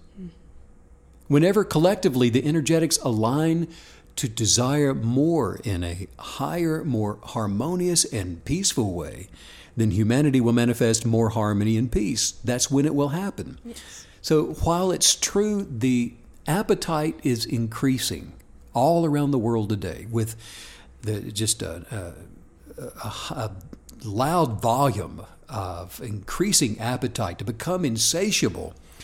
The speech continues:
Speaker 2: for more abundance now, more peace now, more improvement now, change now,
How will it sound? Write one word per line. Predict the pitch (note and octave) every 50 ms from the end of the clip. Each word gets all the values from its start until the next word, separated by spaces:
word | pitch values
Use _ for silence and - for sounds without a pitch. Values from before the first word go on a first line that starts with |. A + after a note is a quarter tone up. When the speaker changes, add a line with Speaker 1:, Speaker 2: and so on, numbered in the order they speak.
| - - - -
Speaker 2:
for | - C#3+ B2+
more | B2+ C#3+ E3 G3+ F3+
abundance | C#3 A2 G2+ B2 C3+ E3 E3 C#3 B2+ G#2+ - A2+
now, | G2 G#2+ A#2+ B2 A#2 G2
more | G2 A2+ D#3 G#3+ G#3 F#3
peace | - - - - G#3 G3 E3 - - -
now, | G#2+ G#2 F#2+ F2 C#3 - G2+
more | B2+ F3 G#3 G3+ -
improvement | E3 D#3+ D3+ - - - A3+ B3 G#3+ F#3 F3 D3+ - B2+
now, | A2+ A2+ G#2 F#2 E2+ D#2+ - - - - -
change | - - G3 G3+ A3 A3+ A3+ G#3 F#3 C#3 -
now, | C3 D3 F3+ G#3 G3+ F3+ C#3 G#2 G2 A2 -